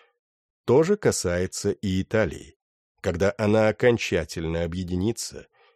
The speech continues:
и Неаполь, и Венеция потеряют шарм. Посмотрите, например, на Анжу. Чем стал великий город при единой Франции? Париж затмил всех.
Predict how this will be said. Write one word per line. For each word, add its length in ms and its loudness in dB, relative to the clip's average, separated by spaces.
и 80 2
Неаполь, 920 4
и 140 0
Венеция 880 0
потеряют 600 2
шарм. 500 -6
Посмотрите, 560 0
например, 520 4
на 220 4
Анжу. 440 -2
Чем 360 6
стал 360 4
великий 420 0
город 560 2
при 120 0
единой 480 2
Франции? 680 -6
Париж 640 2
затмил 640 4
всех. 680 -8